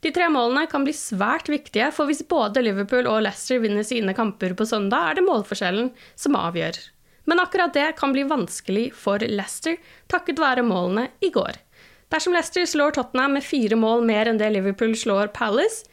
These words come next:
går Brendan Rodgers' menn forbi Liverpool. Tredjeplassen er også innenfor rekkevidde hvis Liverpool vinner og Chelsea snubler mot Aston Villa.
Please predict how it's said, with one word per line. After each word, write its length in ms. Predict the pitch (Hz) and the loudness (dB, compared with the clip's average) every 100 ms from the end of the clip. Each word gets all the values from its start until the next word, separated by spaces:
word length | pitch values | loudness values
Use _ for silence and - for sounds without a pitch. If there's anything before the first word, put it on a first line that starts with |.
| _ | _
går 160 | 370 370 | -2 2
Brendan 320 | 311 311 285 | 2 2 2
Rodgers' 320 | 240 254 262 | 2 0 0
menn 240 | 226 226 233 | 0 0 0
forbi 400 | 233 196 202 208 190 | 0 0 0 0 0
Liverpool. 540 | 165 165 180 180 180 - _ _ _ - | 0 0 0 0 0 -4 _ _ _ 0
Tredjeplassen 640 | 339 269 285 285 - 330 | 2 2 2 0 0 0
er 240 | - 254 220 | 2 0 0
også 300 | - - 285 | -2 0 2
innenfor 480 | 294 220 185 214 214 | 2 2 2 2 2
rekkevidde 640 | 254 - 190 185 180 262 311 | 0 -4 -2 -2 0 2 2
hvis 140 | 302 262 | 0 0
Liverpool 380 | 220 226 254 | 0 2 2
vinner 340 | 202 202 214 262 | 2 2 2 2
og 140 | 254 | 0
Chelsea 380 | - 180 180 226 | -2 -4 -2 -4
snubler 500 | 226 262 185 180 190 | 0 0 0 0 0
mot 220 | 190 185 - | 0 -2 -4
Aston 380 | - - 208 180 | -6 -4 -2 -2
Villa. 300 | 175 175 | -2 -4